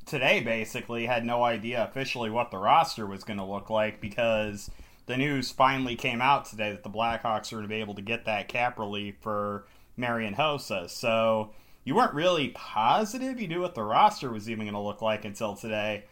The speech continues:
And now that we know that, we kinda have an idea now of what they're gonna have, what defensemen they're gonna have. And I gotta tell you, this team's gonna be two things. One, I think they're gonna score more goals this year. And two, they're gonna allow more goals this year. They're going to be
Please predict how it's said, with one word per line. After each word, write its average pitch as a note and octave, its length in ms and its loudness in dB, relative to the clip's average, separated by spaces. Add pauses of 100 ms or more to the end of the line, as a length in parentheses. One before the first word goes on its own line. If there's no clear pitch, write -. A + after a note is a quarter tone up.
(260)
And G#2+ 120 -4
now D3+ 220 10
that C3 120 0
we A2 120 -4
know F#3 260 2
that, G#2 460 2 (320)
we B2+ 120 -4
kinda C#3+ 280 4
have B2+ 160 2
an B2 80 0
idea A#2 380 0
now A#2+ 240 6
of G#2 80 0
what A2 160 2
they're A2 100 -4
gonna G2+ 180 -4
have, C3 400 0
what G#2+ 340 -2
defensemen C#3 640 0
they're C3 120 0
gonna B2+ 140 0
have. B2 420 2 (480)
And B2 120 2
I G#3+ 80 8
gotta E3+ 180 6
tell C3 220 6
you, A2+ 80 0
this C#3 160 -4
team's D3+ 300 0
gonna B2+ 180 0
be G#2+ 100 -4
two C3+ 260 -2
things. G#2 440 -2
One, D3+ 480 4 (260)
I B2+ 140 4
think B2+ 120 2
they're B2 120 2
gonna A2+ 120 2
score C3+ 340 4
more D3+ 260 4
goals D3+ 360 2
this E3 260 -4
year. F#3+ 340 -2 (340)
And B2 180 -2
two, A3+ 600 8 (220)
they're C3+ 120 12
gonna D3+ 160 8
allow C3 400 12
more A2+ 300 8
goals G#2 360 2
this A2 280 -2
year. G#2 160 0
They're C#3 280 4
going C#3 260 6
to B2+ 60 0
be A#2 480 0